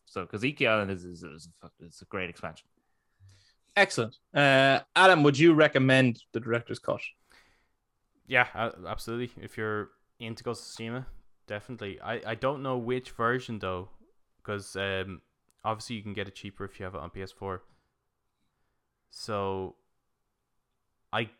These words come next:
Speaker 3: I kind of now understand some of the criticism around that twenty quid and thirty quid price point.
Speaker 2: Yeah.
Speaker 3: Because I don't know now if those P S five upgrades are actually worth that extra tenner.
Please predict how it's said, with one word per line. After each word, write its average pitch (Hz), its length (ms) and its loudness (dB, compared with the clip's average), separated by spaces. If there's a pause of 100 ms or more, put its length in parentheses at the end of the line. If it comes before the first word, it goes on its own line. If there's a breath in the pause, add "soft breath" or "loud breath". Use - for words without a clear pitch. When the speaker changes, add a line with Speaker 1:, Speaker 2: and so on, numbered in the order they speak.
(200)
Speaker 3:
I 107 120 -4
kind 120 260 0
of 120 120 -4 (200)
now 117 640 -4
understand 101 560 -6
some 104 120 -12
of 95 60 -10
the - 60 -20
criticism 98 560 -10
around 92 240 -10
that 90 160 -10 (140)
twenty - 320 -12
quid 87 340 -12
and - 100 -20
thirty - 260 -16
quid 80 280 -12 (400)
price 87 260 -8
point. 131 320 -10 (520)
Speaker 2:
Yeah. 139 160 2 (560)
Speaker 3:
Because 101 360 -6
I 98 60 0
don't 107 320 -4
know 101 280 -4
now 95 460 -6 (340)
if 101 160 -14
those 95 200 -8
P - 140 -8
S 92 100 -10
five 95 240 -8
upgrades 92 420 -10
are 87 180 -4
actually - 420 -10
worth 85 280 -8
that 82 180 -6
extra - 300 -14
tenner. 85 380 -12